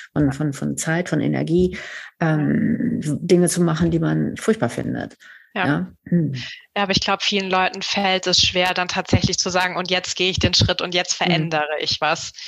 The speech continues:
Speaker 2: Klar, das kostet Energie, das kostet Kraft. Äh, man muss sich umgucken, man muss sich, äh, für sich sicher sein, in welche Richtung möchte ich denn jetzt gehen. Äh, ich kann das, kann das schon verstehen, dass es schwer fällt.
Speaker 1: Trotzdem, glaub ich, kann man die Menschen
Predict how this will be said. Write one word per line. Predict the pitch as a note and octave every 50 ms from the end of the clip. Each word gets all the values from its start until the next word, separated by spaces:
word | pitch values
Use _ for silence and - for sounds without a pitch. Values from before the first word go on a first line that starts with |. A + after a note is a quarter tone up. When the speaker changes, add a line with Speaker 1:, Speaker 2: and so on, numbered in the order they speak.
| - - - - _ _ -
Speaker 2:
Klar, | - G#3+ G#3+ G3
das | F3+ F3 - -
kostet | - G3 F3+ - - F#3
Energie, | - F3+ F#3 F#3 F3+ F#3 F3 F#3 G3+ G#3+ A3+
das | G#3+ G3 - -
kostet | - - F#3 - - - F#3+ - -
Kraft. | - - - F3+ F3+ G3 A#3+ - - - - -
Äh, | F#3+ F#3 F#3
man | F#3 F3+ F3+
muss | F3+ F3+ F3+ -
sich | - - -
umgucken, | - G3 G3+ G#3 - - G3+ - - A3
man | G3+ F3+
muss | F3+ F3+ -
sich, | - F#3+ - - -
äh, | F3 F3+ F3 F3+ D#3+ - -
für | - - G3+ F#3
sich | F3 F3+ E3+
sicher | - F#3+ F3 G3 F#3 F3+
sein, | F3 F3+ F3+ F3+
in | F3+
welche | F3 F3+ F3 - F#3
Richtung | F3 F3 E3+ - F3+ E3+
möchte | E3+ F3+ G3 - A3+
ich | -
denn | - G#3+ G#3+ G#3+
jetzt | G#3+ A3 A3 - -
gehen. | - G#3 G#3+ G#3+ A3+ A3+ - - - - - - - - - - - - -
Äh, | - G3 G3 G#3
ich | G3
kann | - - - A3
das, | A3 A3 G#3+ -
kann | - - - A3
das | A3+ A3+
schon | - - A3+ G#3+
verstehen, | - - A3 - - - - G#3 F#3 E3+ D#3+ D#3+ D#3+ E3+ _ _ _ _ _ _ _ _ _ _ _ _
dass | - F#3+ F3+ -
es | G3+ -
schwer | - - F3 E3 D#3+
fällt. | - - F3 E3 D#3+ D#3 - - - - - - - - - _ _ _ _ _ _ _ _ - -
Speaker 1:
Trotzdem, | - - F#3+ F#3 F#3 - G#3+ G#3 G3 G3 D#3+ D3+
glaub | E3+ - - F#3 F3 F#3
ich, | F#3+ F#3 - - -
kann | - - F3+
man | F3+ F3 F3+ F3+ F3 - E3+
die | E3+ - F#3
Menschen | E3 E3 E3 E3+ - - F3+ E3+ - -